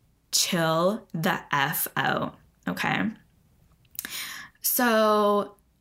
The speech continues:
ask yourself, am I doing myself a favor? Is it actually beneficial for me to strength train or weight train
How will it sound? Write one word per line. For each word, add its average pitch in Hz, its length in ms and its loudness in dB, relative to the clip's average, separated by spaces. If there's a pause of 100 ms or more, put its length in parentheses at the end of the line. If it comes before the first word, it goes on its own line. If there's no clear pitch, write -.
ask 180 420 0
yourself, - 1040 -2 (500)
am 208 280 2
I 208 680 2 (160)
doing 202 420 2
myself 196 640 0
a 180 160 0
favor? 190 1000 0 (460)
Is 196 180 0
it 220 200 -2 (140)
actually 294 760 0
beneficial 214 1300 0 (400)
for 214 240 0
me 196 400 2
to 175 880 0 (560)
strength 190 540 0
train 175 920 0
or 165 480 2
weight 175 340 0
train 165 840 0